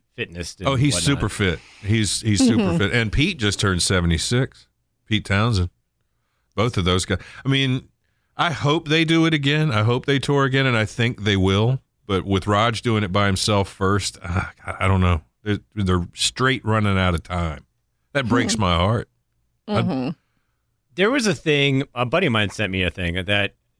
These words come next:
Speaker 1: Jimmy Page put out a weird post on Instagram about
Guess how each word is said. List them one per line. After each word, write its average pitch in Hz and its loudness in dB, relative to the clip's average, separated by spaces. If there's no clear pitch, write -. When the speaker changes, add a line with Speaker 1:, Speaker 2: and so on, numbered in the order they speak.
Speaker 1:
Jimmy 160 0
Page 135 0
put 113 -2
out 107 2
a 95 0
weird 101 0
post 117 0
on 98 0
Instagram 104 0
about 92 0